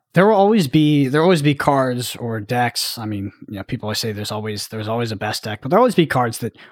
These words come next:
are frustrating or will be irritating. But we, it's really, we have to be careful in differentiating, like, what is actually bad for the game, what is actually overpowered,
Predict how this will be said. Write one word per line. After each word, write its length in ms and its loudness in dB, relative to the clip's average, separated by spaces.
are 80 -4
frustrating 680 -2
or 120 -6
will 80 -6
be 180 -6
irritating. 500 -8
But 80 0
we, 140 2
it's 220 0
really, 140 4
we 140 2
have 220 2
to 80 2
be 100 4
careful 360 0
in 100 -2
differentiating, 680 -4
like, 180 -10
what 180 -6
is 120 -6
actually 680 -6
bad 220 2
for 80 -6
the 80 -6
game, 360 4
what 160 -2
is 120 -4
actually 440 -4
overpowered, 680 -4